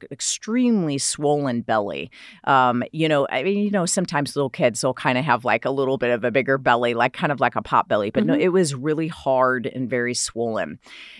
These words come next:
Speaker 1: And the pediatrician really didn't have any answers for what could be going on. They didn't make any suggestions for things that we should avoid.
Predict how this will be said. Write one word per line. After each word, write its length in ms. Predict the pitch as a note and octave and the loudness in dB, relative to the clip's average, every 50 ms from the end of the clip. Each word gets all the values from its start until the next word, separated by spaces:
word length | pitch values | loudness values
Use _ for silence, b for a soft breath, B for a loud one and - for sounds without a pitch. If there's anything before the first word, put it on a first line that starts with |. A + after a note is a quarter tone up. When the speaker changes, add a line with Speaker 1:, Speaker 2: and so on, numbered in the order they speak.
| F#3 B D#3+ | -16 B 0
Speaker 1:
And 440 | D#3 D#3 D3+ D3+ D3+ D#3 D3+ B2+ | 2 4 4 4 4 2 0 -2
the 120 | B2+ D3+ D3 | 0 -2 -2
pediatrician 720 | - - G3+ F3+ F#3+ F#3 - F#3+ E3+ - - D#3+ D#3 C3+ A#2 | 0 -2 0 2 2 2 2 0 -4 -2 -2 -2 -2 -2 -4
really 380 | D3+ D#3 D#3+ D#3+ D#3 D#3 D3+ | -4 -2 -2 -2 -2 -2 -2
didn't 320 | C3 B2 D#3 C#3+ C#3+ D3 D3 | -4 -2 -2 0 0 0 -4
have 200 | D3+ D#3+ C#3 C3+ | 0 0 0 0
any 260 | C3 B2 - - B2+ | 0 -2 -4 -4 -4
answers 640 | B2+ C#3 C3+ - D3+ C#3 C3+ C3 C3+ C3 C3 - - | -4 -4 -4 -4 -4 -4 -4 -2 -4 -4 -4 -6 -6
for 420 | - - C#3 C3 C3 C3 B2+ B2 | -6 -4 -4 -2 0 0 -2 -2
what 240 | B2 A2+ C3+ C3+ - | -2 2 0 0 2
could 140 | - F3 B2 | 2 -4 -4
be 100 | B2+ A#2+ | -4 -4
going 260 | - B2+ G#2+ A2 G#2+ | -4 -4 -4 -2 0
on. 360 | B2+ D3 E3 D#3+ D#3+ D#3+ D#3 | 2 2 4 4 4 4 2
They 160 | C#3+ C#3 A#2+ G#2+ | 2 0 0 0
didn't 280 | B2+ A#2 A#2 A2 - | -2 -4 -4 -4 -6
make 200 | B2+ A#2+ A2+ - A2+ | -6 -6 -6 -4 -6
any 100 | A2 A2+ | -8 -6
suggestions 600 | - - A#2 F#2 - B2 B2+ - - C3+ B2 - | -6 -8 -8 -4 -2 -2 -2 -2 -4 -6 -6 -6
for 140 | - C3 A#2+ | -6 -8 -6
things 260 | - A#2 A2+ A#2 - | -6 -6 -6 -6 -6
that 100 | - - | -8 -8
we 80 | G#2+ A2+ | -8 -10
should 200 | - - A2+ - | -10 -10 -10 -10
avoid. 560 | G2+ A#2+ D3+ D3+ D#3+ D#3+ D#3 D#3 D#3 C3+ | -8 -4 -2 2 4 4 4 4 2 -2